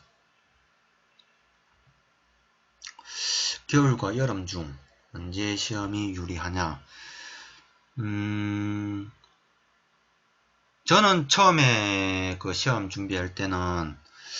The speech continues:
어, 체감상으로 봤을 때 겨울 시험이 더 쉽다라고 생각을 했었어요. 그 제가 이제 그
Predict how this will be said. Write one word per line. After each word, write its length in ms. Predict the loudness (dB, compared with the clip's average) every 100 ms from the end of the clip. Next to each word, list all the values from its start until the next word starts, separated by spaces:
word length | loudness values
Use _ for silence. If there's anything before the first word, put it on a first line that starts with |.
| -8 -8 -10 -8 -8 -10 -12 -14 _ _ _ -6
어, 440 | -2 -2 -2 -4 -2
체감상으로 800 | 0 8 10 10 6 2 2 -2
봤을 300 | -4 -4 -8
때 260 | -6 -6 -8 _ -2
겨울 300 | 4 6 6
시험이 320 | 2 -2 -6
더 120 | -4 -2
쉽다라고 560 | -4 -2 2 4 2
생각을 380 | 2 0 -2 -4
했었어요. 480 | -6 -10 -10 -10 -10 -14 _ _ _ _ _ _ _ _ _ _ -8
그 320 | -4 -2 -2
제가 400 | -2 0 2 2
이제 720 | 0 -4 -2 -2 -4 -4 -6
그 500 | -6 -4 -4 -4 -8